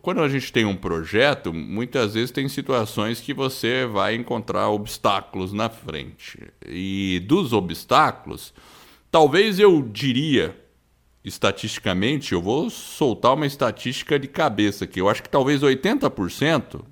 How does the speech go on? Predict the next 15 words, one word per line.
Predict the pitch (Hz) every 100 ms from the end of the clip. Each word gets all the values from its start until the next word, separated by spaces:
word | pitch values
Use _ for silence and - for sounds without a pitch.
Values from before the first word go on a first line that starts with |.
| -
você | 110 139
consegue | 139 143 139 127 123 131 131 127 123 120
atuar. | 117 117 131 87 71
Talvez | - 98 139 170 - -
vinte | 104 135 190 185 160 120 151
ou | 175
menos | 131 151 175 107 92
você | 104 131
não | 127 127
vai | 113 113
conseguir, | 120 113 117 98 101 110 110 104 92 87 - - - _ -
naquele | 110 107 - 135 156 151 117
momento, | 95 90 90 104 95 90 - - - _ _ _ _ _ _ -
é, | 85 82 80 -
interferir. | 98 95 104 101 104 87 82 78